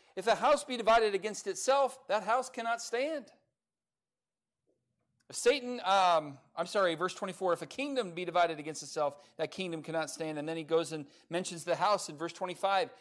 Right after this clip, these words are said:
And then verse twenty-six, he kinda gets, get, gets to the point here. "If Satan rise up against himself and be divided,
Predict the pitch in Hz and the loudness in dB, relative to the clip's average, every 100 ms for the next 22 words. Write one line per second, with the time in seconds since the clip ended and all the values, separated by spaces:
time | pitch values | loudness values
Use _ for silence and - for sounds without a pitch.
0 | _ - 170 196 196 190 208 202 - 220 | _ -12 -8 -2 -2 -2 -6 -6 -2 -2
1 | 208 - 196 - 196 180 - - - 143 | -2 -6 -8 -4 -2 -2 -6 -20 -8 0
2 | 202 - - _ _ _ _ _ _ _ | 0 0 -8 _ _ _ _ _ _ _
3 | - - 165 127 147 170 135 185 - 175 | -20 -16 -16 -10 -6 -6 -2 -2 -2 -8
4 | 170 202 214 180 160 147 - 202 185 180 | -8 -6 -6 -2 0 0 0 -2 0 0
5 | 180 202 185 196 185 170 190 185 156 196 | 4 4 2 0 -2 -6 -8 -10 -2 2
6 | 208 233 170 180 170 190 262 | 4 2 -6 -4 2 2 2